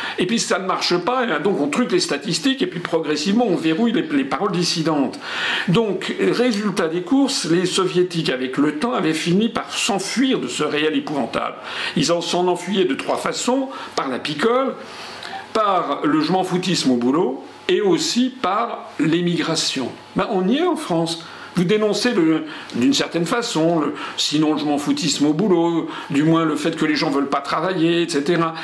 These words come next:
Vous savez, c'était, d'ailleurs, il y avait un dicton en U R S S de la fin qui disait,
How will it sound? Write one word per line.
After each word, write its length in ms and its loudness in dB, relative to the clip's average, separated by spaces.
Vous 60 -6
savez, 200 2
c'était, 340 0
d'ailleurs, 280 2
il 60 0
y 20 0
avait 100 0
un 140 0
dicton 460 -2
en 60 0
U 120 2
R 80 0
S 160 -2
S 240 -2
de 80 2
la 220 2
fin 200 -2
qui 140 -4
disait, 460 2